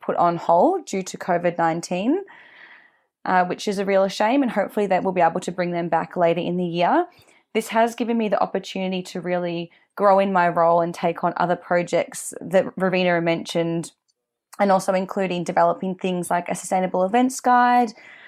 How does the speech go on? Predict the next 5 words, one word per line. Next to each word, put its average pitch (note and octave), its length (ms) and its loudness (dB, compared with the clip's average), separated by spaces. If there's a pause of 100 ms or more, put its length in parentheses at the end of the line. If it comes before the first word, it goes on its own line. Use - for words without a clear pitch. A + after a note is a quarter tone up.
(400)
sending G#3 380 0
out F#3 300 0
the F3 420 4 (420)
twenty G3+ 920 -2
twenty F#3 500 -2